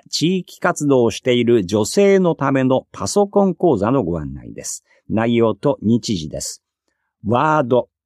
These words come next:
十月一日水曜日、午後二時から五時。Excel基礎、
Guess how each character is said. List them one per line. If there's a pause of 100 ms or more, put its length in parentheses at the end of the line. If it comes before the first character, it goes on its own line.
(120)
十
月
一
日
水
曜
日、
午
後
二
時
か
ら
五
時。 (520)
Excel
基
礎、